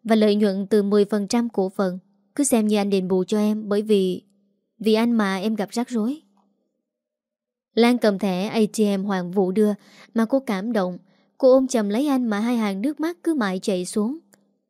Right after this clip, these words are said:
"Em chưa biết sắp tới sẽ có vấn đề gì xảy ra, nhưng mà em lo lắm. Trước mắt em cứ giữ cái thẻ này phòng thân.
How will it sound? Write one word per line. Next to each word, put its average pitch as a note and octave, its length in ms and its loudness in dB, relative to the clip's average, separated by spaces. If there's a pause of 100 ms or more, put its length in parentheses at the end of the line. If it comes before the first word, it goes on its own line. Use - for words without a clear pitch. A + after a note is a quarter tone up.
(1080)
"Em G#3+ 180 0
chưa A3 120 0
biết A#3 160 2
sắp C4+ 280 -2
tới A#3+ 280 0
sẽ G3 180 -6
có A#3 140 -4
vấn C4+ 200 -2
đề A3+ 120 2
gì F3+ 220 -2
xảy F#3 240 -4
ra, G#3+ 200 -2
nhưng G#3+ 180 -4
mà G3 80 -2
em F#3 120 -4
lo G#3+ 240 0
lắm. A3+ 240 0 (760)
Trước B3+ 200 0
mắt C4 180 2
em G#3 240 -2
cứ C#4 100 -2
giữ A3+ 140 0
cái C4 140 -2
thẻ G3 200 -2
này G#3 200 -2
phòng F#3 260 -4
thân. G#3 200 -2